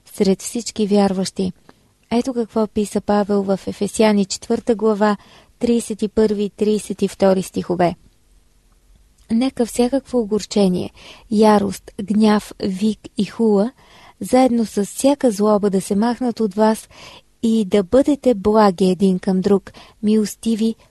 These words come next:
прощавайте се един на друг, също както и Бог в Христос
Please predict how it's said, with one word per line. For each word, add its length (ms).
прощавайте 760
се 140
един 240
на 140
друг, 280
също 360
както 480
и 160
Бог 440
в 280
Христос 580